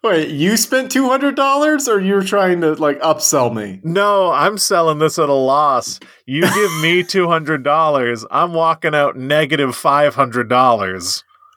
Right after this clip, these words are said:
Speaker 1: Oh my God, dude. No.
Speaker 2: I
Speaker 1: Sorry,
Speaker 2: told you, I'm
Speaker 1: man.
Speaker 2: an expert on pogs.
Speaker 1: I get it, I just don't care.
Speaker 2: The, do you want a Homer Simpson slammer?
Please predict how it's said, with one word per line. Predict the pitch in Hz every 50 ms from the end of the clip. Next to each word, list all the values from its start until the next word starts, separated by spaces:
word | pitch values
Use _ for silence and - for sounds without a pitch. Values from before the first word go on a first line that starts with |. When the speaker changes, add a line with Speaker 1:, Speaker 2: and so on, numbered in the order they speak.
| _ -
Speaker 1:
Oh | 131 143 151 147
my | 131 110 104 104
God, | 98 104 117 117 123 123 117 110 107 101
dude. | 110 110 107 107 107 104 107 107 98 - _ _ _ - - _ _
No. | - 120 120 117 117 113 110 110 107 98 101 127 - - _ _ _ _ _ _ _ - - - -
Speaker 2:
I | 143 190
Speaker 1:
Sorry, | 202 160 - - 185 196 220
Speaker 2:
told | 240 226
you, | 214 196 160
I'm | 151 185 208
Speaker 1:
man. | 226 214 -
Speaker 2:
an | -
expert | 143 160 160 - - - - - 190 185 180 -
on | 135 151 165 170 165
pogs. | - - 156 165 180 185 175 151 120 104 98 92 90 - - - - - - - - _ _ _ -
Speaker 1:
I | - 131 143
get | 143 135 127 143 147 151
it, | 170 180 180 170
I | - 139 135
just | 127 135 131 -
don't | 135 123 120 117
care. | - 117 113 110 110 107 104 104 - _ _ _ _ _ _ _ _ _ _ _ - -
Speaker 2:
The, | - 185 170 - - _ _ _ _ _ _ _ _ _ _ _ _ _ _ _ _ _ _ _ _ _ _ _ -
do | 131
you | 131 131
want | 139 143 143
a | 139
Homer | 123 143 139 143 147 147
Simpson | - - 160 160 156 - - - 170
slammer? | 160 - 196 165 - 226 240 254 214 214 247